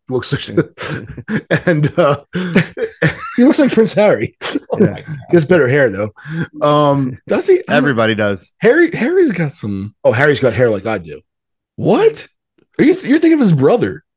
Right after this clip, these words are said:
Speaker 1: No, no, Harry's got the cul-de-sac going.
Speaker 3: Really?
Speaker 1: Yeah. <laughs>
Speaker 3: I thought Harry had the, the nice,
Speaker 1: He's not ha-,
Speaker 3: the
Speaker 1: he's
Speaker 3: nice
Speaker 1: not
Speaker 3: bush
Speaker 1: Harry.
Speaker 3: of hair.
Speaker 1: Just Harry, not Harry.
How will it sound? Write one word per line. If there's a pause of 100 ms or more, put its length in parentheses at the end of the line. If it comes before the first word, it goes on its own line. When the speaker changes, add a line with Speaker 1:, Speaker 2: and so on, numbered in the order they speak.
(240)
Speaker 1:
No,
no,
Harry's
got
the (100)
cul-de-sac
going. (420)
Speaker 3:
Really?
Speaker 1:
Yeah. (200)
<laughs>
Speaker 3:
I
thought
Harry
had
the, (160)
the
nice,
Speaker 1:
He's
not
ha-,
Speaker 3:
the
Speaker 1:
he's
Speaker 3:
nice
Speaker 1:
not
Speaker 3:
bush
Speaker 1:
Harry.
Speaker 3:
of
hair.
Speaker 1:
Just
Harry, (200)
not
Harry.